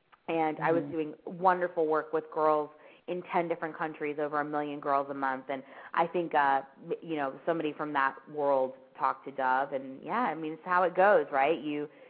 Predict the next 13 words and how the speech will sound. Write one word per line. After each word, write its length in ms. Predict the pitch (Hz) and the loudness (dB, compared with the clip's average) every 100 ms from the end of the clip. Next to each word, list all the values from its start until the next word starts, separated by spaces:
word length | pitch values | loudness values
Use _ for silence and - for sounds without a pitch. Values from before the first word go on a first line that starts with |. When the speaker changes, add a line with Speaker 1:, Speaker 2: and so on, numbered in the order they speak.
| _ | _
Speaker 1:
you 100 | 185 | -12
do 200 | 175 233 | 0 4
what 180 | 254 254 | 4 2
you 100 | 208 | 4
love, 380 | 185 180 185 180 | 8 8 8 6
and 340 | 165 160 156 | 0 -4 -8
hopefully 420 | - 196 185 202 175 | 0 0 0 -2 2
the 60 | |
right 220 | 160 151 - | 2 2 -4
people 200 | 160 143 | -10 -8
pay 220 | 156 131 | 0 0
attention. 520 | 131 131 131 - - 143 _ _ _ 160 | 0 -8 -12 -14 -16 -20 _ _ _ -10
Speaker 2:
Right. 460 | 151 156 151 151 | -4 -2 -2 -4